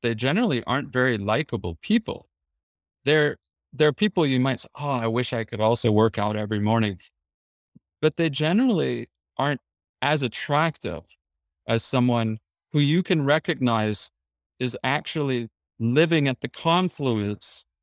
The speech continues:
of some story that says, "I'm some of this and I'm some of that." But it's not, like, moderation, yes, but what are you moderating?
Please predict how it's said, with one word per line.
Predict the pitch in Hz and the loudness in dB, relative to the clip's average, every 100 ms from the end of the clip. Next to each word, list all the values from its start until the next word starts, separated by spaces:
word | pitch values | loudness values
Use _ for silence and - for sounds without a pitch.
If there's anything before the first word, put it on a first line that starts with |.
| _ _ | _ _
of | 120 110 | -4 -4
some | - 143 131 123 113 _ _ _ _ _ | -2 0 0 -2 -6 _ _ _ _ _
story | - - 151 147 120 87 - _ _ _ _ _ _ _ _ | -8 2 6 6 4 0 -10 _ _ _ _ _ _ _ _
that | 117 113 | -2 -2
says, | - 131 120 107 - _ _ _ _ _ _ _ _ _ - | 0 0 0 -2 -8 _ _ _ _ _ _ _ _ _ 0
"I'm | 123 | 0
some | 120 - 180 | 0 0 2
of | 170 | 2
this | 139 139 135 | 0 -2 -2
and | |
I'm | 120 113 | 0 0
some | - 123 | 0 0
of | 117 | 0
that." | 101 85 - - | -2 -4 -12 -2
But | 135 | -2
it's | 127 | 0
not, | 147 156 - 117 | 0 0 0 -2
like, | 123 127 | -2 2
moderation, | 135 156 139 127 156 180 147 117 | 4 4 4 2 2 2 0 0
yes, | 127 156 85 - | 0 0 -2 -8
but | - | -8
what | 101 131 139 | 0 2 2
are | |
you | 127 | 2
moderating? | 110 113 156 127 87 90 | 2 4 4 2 0 -2